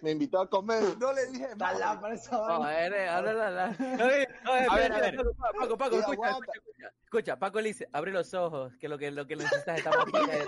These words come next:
Speaker 3: ti".
Speaker 4: A ver, ya,
Speaker 2: No,
Speaker 4: aparte de eso.
Speaker 1: No,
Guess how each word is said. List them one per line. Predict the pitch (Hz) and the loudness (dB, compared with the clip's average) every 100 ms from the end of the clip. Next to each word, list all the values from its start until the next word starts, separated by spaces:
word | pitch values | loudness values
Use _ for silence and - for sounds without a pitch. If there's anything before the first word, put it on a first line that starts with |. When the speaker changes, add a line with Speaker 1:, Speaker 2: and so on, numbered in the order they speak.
| - | -2
Speaker 3:
ti". | 392 - 640 - 508 - - - - - - - - - - - - - | -2 -2 -2 0 -2 -4 -6 -10 -8 -8 -4 -4 -6 -8 -8 -8 -6 0
Speaker 4:
A | 220 | 2
ver, | 233 220 - | 4 2 2
ya, | 226 214 | 2 4
Speaker 2:
No, | 277 | 4
Speaker 4:
aparte | 330 - 302 226 240 | 4 0 -2 -2 0
de | 226 | 0
eso. | 190 196 | -2 -2
Speaker 1:
No, | 196 220 185 | -2 -2 -4